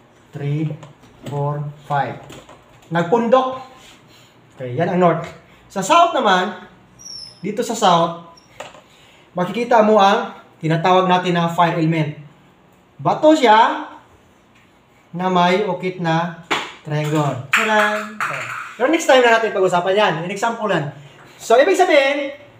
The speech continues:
ito ang code one mo, ito ang code five mo, ito ang code nine mo. Okay? So, resulta is one five nine pattern.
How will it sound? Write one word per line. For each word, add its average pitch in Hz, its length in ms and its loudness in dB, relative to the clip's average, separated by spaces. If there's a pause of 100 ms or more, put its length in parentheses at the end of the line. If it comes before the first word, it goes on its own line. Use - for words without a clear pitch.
(640)
ito 254 280 2
ang 285 680 2
code 220 200 0
one 208 200 2
mo, 180 160 2 (720)
ito 214 240 2
ang 220 160 4
code 294 240 -6
five 226 240 4
mo, 175 400 -2 (320)
ito 202 320 0
ang 185 240 0
code 180 240 0
nine 147 220 2
mo. 156 260 0 (300)
Okay? 269 400 0 (320)
So, 254 160 2
resulta 302 560 4
is 330 400 -4 (400)
one 254 240 2
five 226 320 4
nine 208 480 0 (400)
pattern. 165 560 0